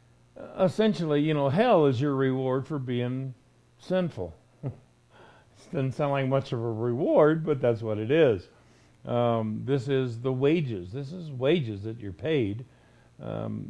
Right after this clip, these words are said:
you know, the, the wages of sin is death. That's, that's the reward. That's what comes at the end of a lifestyle lived that way. So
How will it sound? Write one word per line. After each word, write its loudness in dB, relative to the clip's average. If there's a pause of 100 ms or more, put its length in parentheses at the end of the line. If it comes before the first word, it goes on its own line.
you -6
know, -8
the, -10
the -4
wages 0
of -6
sin -4 (280)
is -6
death. 0 (640)
That's, -2
that's -2
the 0
reward. 2
That's 0
what -6
comes -2
at -8
the -2
end 0
of 4
a -2
lifestyle -2
lived -4
that -6
way. -12 (560)
So 4